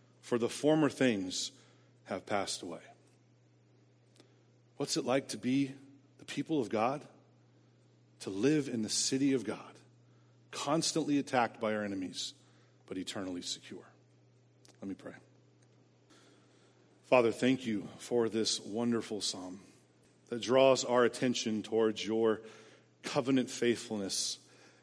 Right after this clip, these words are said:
that we see so clearly in Christ fulfilling all the promises and your continued covenant faithfulness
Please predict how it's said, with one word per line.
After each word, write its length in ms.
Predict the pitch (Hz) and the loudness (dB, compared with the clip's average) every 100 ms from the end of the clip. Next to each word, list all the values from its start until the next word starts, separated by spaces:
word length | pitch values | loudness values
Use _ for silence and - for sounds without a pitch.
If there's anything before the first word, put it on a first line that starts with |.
| _ | _
that 120 | - 120 | -4 0
we 80 | |
see 260 | 120 - 147 | 2 2 2
so 400 | 123 - 139 147 | 0 2 6 6
clearly 480 | - 139 139 131 117 | 6 4 6 6 4
in 100 | 117 | 0
Christ 480 | - 123 120 - - | -2 2 2 0 -4
fulfilling 480 | 110 - 131 127 | -6 -2 0 2
all 340 | 120 117 127 127 | 2 2 2 4
the 80 | 113 | 0
promises 600 | - 117 113 - 110 98 | 0 0 0 -2 -4 -4
and 240 | 117 131 | 0 2
your 260 | 131 156 151 - - - | 6 6 6 0 -16 -14
continued 800 | - 151 - - 170 180 175 147 | 2 2 2 4 4 6 4 0
covenant 460 | - 147 143 156 131 | 2 2 4 2 0
faithfulness 640 | - 135 131 123 120 110 | 2 2 2 0 0 0